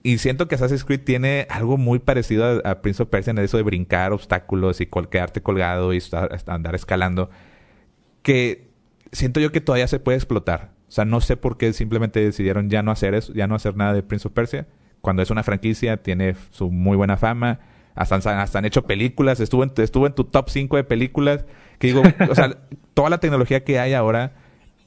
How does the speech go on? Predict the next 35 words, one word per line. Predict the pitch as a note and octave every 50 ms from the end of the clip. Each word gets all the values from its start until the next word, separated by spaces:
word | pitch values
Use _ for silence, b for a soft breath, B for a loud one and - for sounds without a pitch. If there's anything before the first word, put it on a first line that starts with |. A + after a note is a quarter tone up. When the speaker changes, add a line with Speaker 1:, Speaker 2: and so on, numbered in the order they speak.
| _ _ _ _ - - -
Speaker 1:
o | A2
sea, | - -
pueden | - - A#2 A2+ A#2 B2+
hacerlo | - D#3 C#3 D3 D3 C#3+ D3
igual, | B2+ A#2 G#2 A2 A2+ A#2+ B2+ A2+ A2
no | A2+
sé, | - - B2
si, | - - G2+
si | F2 - G#2
quieren | - - A2+ A#2 C#3 C#3+
irse | C3+ B2+ D3
a | C#3
la | C3+
segura, | - - F#2+ G#2+ B2 B2 - - -
algo | G2 G2+ G2+ A2+ C3
as-, | B2 - - G#2+ -
tipo | - G#2 F#2 -
Assassin's | B2 - A#2 G2+ G#2+ B2+ A#2+ -
Creed, | - F#2+ F2+ G2 A#2+
güey, | C3+ D3 D#3
o | C3
sea, | - G2 F#2+
un | F#2+ G2+
mundo | G#2 G#2+ A2+ A#2
abierto | A#2+ A#2 A2+ G#2+ A2 - - - B2 -
con | A#2+ G#2+ G2+
puntitos | - G2+ F#2+ A2 G#2+ - A#2+ -
en | A2+ G#2
todos | - A#2 A2+ A2
lados, | G#2+ A2 A2
si | - G#2+
no | G#2+
se | - B2+
quieren | - A#2 A#2+ B2
arriesgar, | A2 F#2+ F#2+ F#2 F#2 F#2+ G2+ B2 -